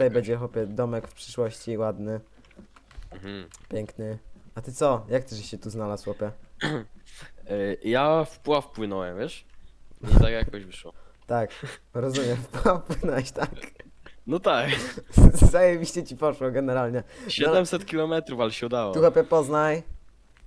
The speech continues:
Speaker 2: Jak ty się wabisz? Kelvina. Weź go, pozwa-, poznaj go. Ogłuch.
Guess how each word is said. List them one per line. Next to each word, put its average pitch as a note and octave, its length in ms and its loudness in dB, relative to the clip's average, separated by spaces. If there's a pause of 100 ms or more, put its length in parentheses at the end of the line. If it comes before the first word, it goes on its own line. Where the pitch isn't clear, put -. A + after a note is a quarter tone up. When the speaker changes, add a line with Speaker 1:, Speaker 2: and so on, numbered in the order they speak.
(260)
Speaker 2:
Jak A2 100 -10
ty - 120 -18
się A#2 140 -10
wabisz? C3 400 -8 (500)
Kelvina. D3+ 580 0 (520)
Weź B2+ 200 -4
go, B2+ 240 0
pozwa-, B2+ 560 -2
poznaj B2+ 400 -4
go. B2+ 440 0
Ogłuch. D#3 540 0